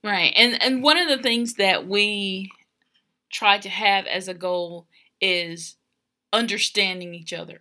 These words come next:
and bringing resolution to the situation, not me being right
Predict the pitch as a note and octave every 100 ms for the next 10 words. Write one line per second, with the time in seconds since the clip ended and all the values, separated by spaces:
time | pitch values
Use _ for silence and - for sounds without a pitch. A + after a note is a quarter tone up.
0 | - F3+ E3+ G3 F#3+ F3+ F#3 F3+ F3 F3+
1 | F3+ - - E3 E3 - E3+ E3 E3 -
2 | - _ F#3+ G3 G3 G3 F3 E3+ E3+ E3
3 | E3+ G3 A3 G#3+ G3 - _ _ _ G3
4 | A3+ A#3 A3 G3+ F#3 F#3 F#3 F#3 F#3 -